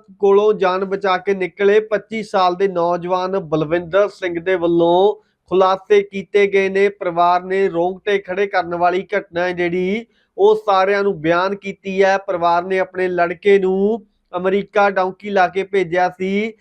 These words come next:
ਏਜੰਟਾਂ ਵੱਲੋਂ ਉਹਨਾਂ ਦੇ ਲੜਕੇ ਸਮੇਤ ਚਾਰ ਹੋਰ ਨੌਜਵਾਨਾਂ ਨੂੰ ਜਿਹੜਾ, ਉਹ ਡੌਂਕਰਾਂ ਦੇ ਹਵਾਲੇ ਕਰ ਦਿੱਤਾ ਗਿਆ, ਲੇਕਿਨ ਡੌਂਕਰਾਂ ਨੇ ਉਹਨਾਂ ਨੂੰ ਬੰਦਕ ਬਣਾ ਲਿਆ। ਪੰਜ ਮਹੀਨੇ ਤੱਕ ਬੰਦਕ ਬਣਾ ਕੇ ਰੱਖਿਆ।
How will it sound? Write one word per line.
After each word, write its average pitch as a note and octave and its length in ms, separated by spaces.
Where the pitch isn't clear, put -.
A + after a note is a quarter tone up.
ਏਜੰਟਾਂ G#3 520
ਵੱਲੋਂ F#3 400
ਉਹਨਾਂ G3 220
ਦੇ G3 120
ਲੜਕੇ F#3 420
ਸਮੇਤ F3 480
ਚਾਰ F#3+ 540
ਹੋਰ F3+ 280
ਨੌਜਵਾਨਾਂ F3 600
ਨੂੰ F3+ 180
ਜਿਹੜਾ, F3+ 460
ਉਹ B3 140
ਡੌਂਕਰਾਂ B3 520
ਦੇ A3 140
ਹਵਾਲੇ F#3 460
ਕਰ F#3 200
ਦਿੱਤਾ G3 360
ਗਿਆ, F#3 300
ਲੇਕਿਨ F3+ 520
ਡੌਂਕਰਾਂ G3 560
ਨੇ F3 80
ਉਹਨਾਂ F#3 240
ਨੂੰ F#3+ 380
ਬੰਦਕ F#3+ 520
ਬਣਾ G3 320
ਲਿਆ। F#3 340
ਪੰਜ F3+ 380
ਮਹੀਨੇ F#3 380
ਤੱਕ F3 320
ਬੰਦਕ E3+ 460
ਬਣਾ G3 240
ਕੇ F3 160
ਰੱਖਿਆ। F3+ 560